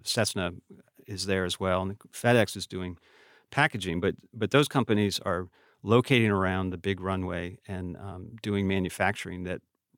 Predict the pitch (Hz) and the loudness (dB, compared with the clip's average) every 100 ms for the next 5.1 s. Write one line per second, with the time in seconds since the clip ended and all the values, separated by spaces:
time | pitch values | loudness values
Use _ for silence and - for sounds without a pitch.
0 | _ - 104 135 147 117 - 92 107 113 | _ -14 2 4 6 4 2 2 2 2
1 | 85 58 - - 95 90 90 101 87 82 | 0 -6 -12 -14 -10 -8 -8 -10 -10 -10
2 | 76 95 _ _ _ _ - 87 107 110 | -12 -18 _ _ _ _ -10 -2 4 4
3 | 101 98 95 - 95 92 - 95 85 87 | 4 2 -2 -6 -4 -2 -4 -6 -6 -8
4 | - - 87 87 87 85 87 - 208 104 | -12 -14 -10 -10 -10 -12 -16 -20 -18 -14
5 | 82 | -14